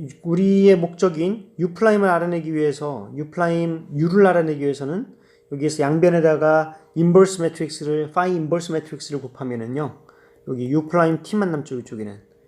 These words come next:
그리고 이쪽에는 파이 프라임, 파이의 인버스, 파이의 프라임이 아니고 인버스입니다. 여기 인버스, 인버스 T, F T 이렇게 되죠. 그래서 U T가 뭐가 되느냐?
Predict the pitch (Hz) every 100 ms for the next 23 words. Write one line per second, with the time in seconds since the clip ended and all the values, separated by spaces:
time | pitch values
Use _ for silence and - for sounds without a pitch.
0 | _ 139 139 139 143 156 151 147 147 180
1 | 190 196 - - _ _ _ _ - _
2 | 175 170 175 - 170 165 151 185 190 185
3 | 165 175 185 170 - - _ _ _ _
4 | _ _ _ _ _ _ _ _ _ _
5 | _ - 151 151 151 156 190 185 175 147
6 | 143 139 143 147 147 - 113 107 - 120
7 | 120 127 135 135 151 151 - - _ _
8 | _ _ _ _ _ _ _ 135 131 120
9 | 147 147 - - 180 175 180 180 - -
10 | _ _ _ _ _ _ _ _ _ -
11 | 123 - - - 160 107 - _ - 123
12 | - 107 104 - _ - - - 160 151
13 | 151 165 190 - 220 202 190 151 160 156
14 | 151 143 170 120